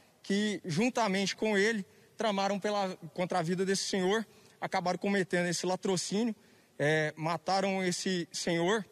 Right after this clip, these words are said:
na sexta-feira, é, tentaram ocultar o cadáver dele numa cisterna, ainda jogando entulho sobre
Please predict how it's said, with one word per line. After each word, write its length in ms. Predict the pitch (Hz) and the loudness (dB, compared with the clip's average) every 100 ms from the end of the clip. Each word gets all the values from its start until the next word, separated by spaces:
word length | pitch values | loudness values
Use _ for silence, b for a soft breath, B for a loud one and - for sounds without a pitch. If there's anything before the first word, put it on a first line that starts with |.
| - _ _ _ - | -18 _ _ _ -8
na 180 | 151 151 | -4 -2
sexta-feira, 680 | - 196 196 - 180 220 202 B B B B - | 0 0 -2 0 0 0 -4 B B B B -2
é, 280 | 156 151 135 - _ | 0 0 -4 -12 _
tentaram 480 | 180 180 202 226 214 | -2 0 0 0 0
ocultar 360 | 190 175 175 | -2 -4 -4
o 40 | 165 | -2
cadáver 440 | 175 160 160 160 | -2 -2 0 0
dele 220 | 147 151 | 0 0
numa 160 | 156 175 | 0 -2
cisterna, 580 | - 196 175 180 202 143 B B - | -2 -2 2 2 2 -2 B B -4
ainda 180 | 202 | 0
jogando 300 | 165 175 175 | 0 2 0
entulho 380 | 190 170 175 202 | 0 -2 0 0
sobre 400 | 165 180 175 139 | 0 -2 -2 -4